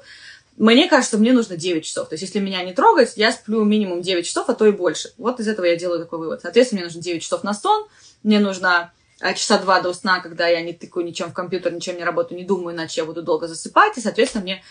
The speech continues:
Ну, вообще я люблю длинный завтрак, мне, конечно, хорошо бы два часа с утра. А, ну, кстати, вот сегодня где-то так и получилось до выхода лайв-, в лайв полтора-два часа, да, сегодня я проснулась уже ближе к двенадцати.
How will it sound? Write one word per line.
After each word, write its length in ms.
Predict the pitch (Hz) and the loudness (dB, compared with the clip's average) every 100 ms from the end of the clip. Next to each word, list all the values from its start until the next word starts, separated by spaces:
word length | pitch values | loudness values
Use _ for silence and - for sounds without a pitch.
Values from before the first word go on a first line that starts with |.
| - - | -20 -8
Ну, 80 | |
вообще 160 | 190 349 | 0 4
я 60 | 302 | 6
люблю 200 | 214 226 | 8 6
длинный 280 | 214 196 | 4 -2
завтрак, 300 | 175 240 226 - | 0 -2 -2 -12
мне, 80 | 175 | -12
конечно, 340 | - 180 - | -4 -4 -4
хорошо 340 | - 196 247 | -4 -2 2
бы 100 | 220 | 0
два 180 | 170 175 | 0 -4
часа 520 | 175 - 170 160 156 - | -6 -4 -2 -2 -4 -12
с 100 | - | -14
утра. 360 | 175 240 403 - _ - _ - | 2 4 4 -2 _ -20 _ -14
А, 260 | - - | -10 -8
ну, 160 | 180 233 | -2 -2
кстати, 200 | 247 254 | 0 0
вот 140 | 233 | 0
сегодня 400 | 220 214 254 262 | 0 2 2 4
где-то 220 | 208 202 202 | -2 -4 -4
так 160 | 208 | -6
и 40 | - | -6
получилось 460 | 180 175 - 170 | -12 -10 -6 -6
до 100 | 160 | -6
выхода 260 | 160 - 156 | -8 -8 -8
лайв-, 240 | 160 156 | -6 -8
в 80 | 156 | -4
лайв 220 | 165 156 - | -4 -4 -8
полтора-два 420 | 170 170 180 170 | -6 -4 -2 -4
часа, 200 | - 285 | -4 -4
да, 120 | 196 | -4
сегодня 240 | 190 190 | -4 -6
я 20 | 185 | -6
проснулась 440 | 170 202 185 - | -8 -8 -10 -12
уже 220 | - 165 | -12 -10
ближе 240 | 160 185 175 | -8 -8 -8
к 20 | |
двенадцати. 480 | 165 170 147 - | -6 -6 -6 -10